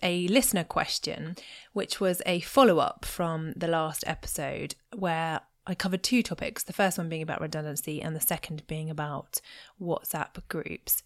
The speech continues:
and group chats. And the question comes from Kate Ivakovich. Now, thank you very much for getting in touch, Kate. I'm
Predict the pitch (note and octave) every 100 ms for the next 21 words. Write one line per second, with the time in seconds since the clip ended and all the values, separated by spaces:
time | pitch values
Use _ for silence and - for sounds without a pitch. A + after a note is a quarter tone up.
0 | - E3 D#3+ D3+ - - D#3 - - -
1 | - - - - - A3+ A3+ A3+ - -
2 | _ - A#3+ - F4+ - - F3 E3+ -
3 | _ - - G#3 G3+ G3+ - - F3+ D#3
4 | D#3 D#3 D#3+ D#3+ - _ _ - B3 C#4
5 | - - - - - - A#3 A3 A3+ -
6 | A#3+ F#3 D3 - - - - - _ _
7 | F#3 F3+ E3 - _ _ - - A3 G3+
8 | G#3 F#3 - - F3 - E3 - F3 -
9 | - - - E3 - - - _ _ F#3+
10 | F3 F3 E3+